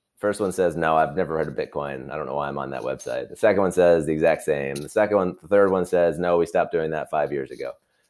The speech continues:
Uh, so I go down, and probably at the tenth or eleventh, I finally find a place that says, "Yes, we, uh, we accept, we accept Bitcoin, but we don't accept Bitcoin ourselves.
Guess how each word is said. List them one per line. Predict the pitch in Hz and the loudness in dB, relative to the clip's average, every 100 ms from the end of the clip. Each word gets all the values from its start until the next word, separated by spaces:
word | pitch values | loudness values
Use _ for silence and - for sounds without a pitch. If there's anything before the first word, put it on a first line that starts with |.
| _ | _
Uh, | - 78 | -4 -2
so | - 120 | 2 4
I | |
go | 160 | 8
down, | 156 131 123 | 8 6 4
and | |
probably | 117 135 127 | 4 6 6
at | 110 | 4
the | 98 90 - _ - | 2 -2 -4 _ -4
tenth | 113 110 | -2 0
or | 104 | 0
eleventh, | 90 87 82 78 | 4 4 2 -4
I | 76 | -4
finally | 90 90 87 | -2 -2 -4
find | 80 80 76 | -4 -6 -4
a | 73 | -8
place | 73 71 69 | -6 -6 -8
that | 76 - | -16 -10
says, | 67 67 | -8 0
"Yes, | 113 - - | 2 2 -2
we, | 90 80 _ _ _ | -6 -6 _ _ _
uh, | 73 87 | -4 2
we | 143 | 2
accept, | - 117 85 - _ _ _ _ | 4 2 2 -4 _ _ _ _
we | 98 | -4
accept | 101 - 95 | -2 0 0
Bitcoin, | 92 - 76 69 _ _ | 0 -2 -4 -4 _ _
but | 110 95 95 | 0 0 -2
we | 98 202 | -2 0
don't | 208 151 | 2 2
accept | 104 - - 113 - 110 | 2 -2 0 2 2 -2
Bitcoin | 101 98 87 | -2 -2 -2
ourselves. | 78 - - 165 92 73 76 90 | -6 -8 -2 2 4 4 0 -6